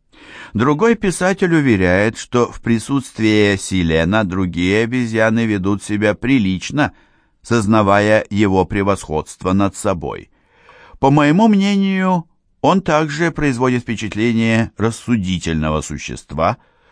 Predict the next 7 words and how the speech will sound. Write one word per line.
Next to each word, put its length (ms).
полного 640
чувства 440
собственного 720
достоинства. 880
Действия 560
его 440
рассчитаны, 840